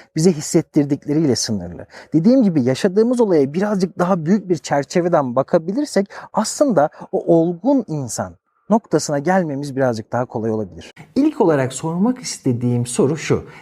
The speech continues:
Diyelim ki benim elimde bir zarf var ve bu zarfın içinde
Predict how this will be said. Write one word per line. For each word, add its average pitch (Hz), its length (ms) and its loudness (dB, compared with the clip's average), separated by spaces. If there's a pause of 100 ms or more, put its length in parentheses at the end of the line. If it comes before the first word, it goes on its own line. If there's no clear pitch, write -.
(120)
Diyelim 254 360 0
ki 185 260 -6
benim 156 200 0
elimde 127 340 -2
bir 143 60 2
zarf 117 480 -2
var 85 260 -14
ve 175 180 0
bu 214 80 4
zarfın 170 560 -2
içinde 123 520 -2